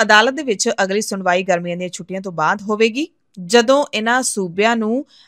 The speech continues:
ਅਜਿਹੀਆਂ ਵਾਰਦਾਤਾਂ ਤੇ ਚੁੱਕੇ ਗਏ ਕਦਮਾਂ ਬਾਰੇ ਹਲਫਨਾਮਾ ਦੇਣਾ ਹੀ ਪਊਗਾ। ਸ਼ੰਭੂ ਅਤੇ ਖਨੌਰੀ ਬਾਰਡਰ ਤੇ ਮੋਰਚਿਆਂ ਤੇ ਬੈਠੇ ਕਿਸਾਨਾਂ ਦੇ ਧਰਨਿਆਂ ਨੂੰ ਦੋ ਮਹੀਨਿਆਂ ਤੋਂ ਉੱਤੇ ਦਾ ਸਮਾਂ ਹੋ ਗਿਆ, ਪਰ ਹਾਲੇ ਤੱਕ ਪੰਜਾਬ ਜਾਂ ਹਰਿਆਣੇ ਦੀਆਂ ਸਰਕਾਰਾਂ ਨੇ ਕਿਸਾਨਾਂ ਨੂੰ ਬੁਨਿਆਦੀ ਸਹੂਲਤਾਂ,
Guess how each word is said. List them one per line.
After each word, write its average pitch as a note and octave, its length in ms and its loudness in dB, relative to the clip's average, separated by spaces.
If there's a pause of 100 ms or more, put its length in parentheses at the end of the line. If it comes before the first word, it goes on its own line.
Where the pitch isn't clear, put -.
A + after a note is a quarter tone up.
ਅਜਿਹੀਆਂ A#3 520 -4
ਵਾਰਦਾਤਾਂ F3+ 680 0
ਤੇ B3+ 200 -2
ਚੁੱਕੇ G3 360 -6
ਗਏ G3 140 -4
ਕਦਮਾਂ F#3+ 480 -4
ਬਾਰੇ F3 300 -4
ਹਲਫਨਾਮਾ F3 680 -8 (140)
ਦੇਣਾ G3 300 -8
ਹੀ E3+ 140 -10
ਪਊਗਾ। E3+ 360 -4 (240)
ਸ਼ੰਭੂ B3+ 400 4
ਅਤੇ D4+ 160 2
ਖਨੌਰੀ G#3 400 0
ਬਾਰਡਰ F#3+ 320 2
ਤੇ F#3+ 180 -2
ਮੋਰਚਿਆਂ G3+ 460 -2
ਤੇ A#3+ 140 -2
ਬੈਠੇ F#3+ 480 0
ਕਿਸਾਨਾਂ F#3 540 -2
ਦੇ F3+ 240 -6 (100)
ਧਰਨਿਆਂ E3+ 340 -2
ਨੂੰ F3+ 200 -8
ਦੋ E3+ 180 -4
ਮਹੀਨਿਆਂ F3+ 420 -6
ਤੋਂ G3 220 -4
ਉੱਤੇ - 260 -2
ਦਾ A3 160 0
ਸਮਾਂ E3+ 480 -2
ਹੋ E3 80 0
ਗਿਆ, G#3 200 0 (260)
ਪਰ G#3 120 8
ਹਾਲੇ A#3 300 4
ਤੱਕ A#3+ 320 0
ਪੰਜਾਬ G3+ 680 2
ਜਾਂ G3 260 2
ਹਰਿਆਣੇ F#3+ 480 -2
ਦੀਆਂ C4+ 180 -6
ਸਰਕਾਰਾਂ F#3 480 -2
ਨੇ G#3+ 80 -8
ਕਿਸਾਨਾਂ F#3 460 -4
ਨੂੰ G3+ 160 -8
ਬੁਨਿਆਦੀ F3 500 -4
ਸਹੂਲਤਾਂ, G3 680 0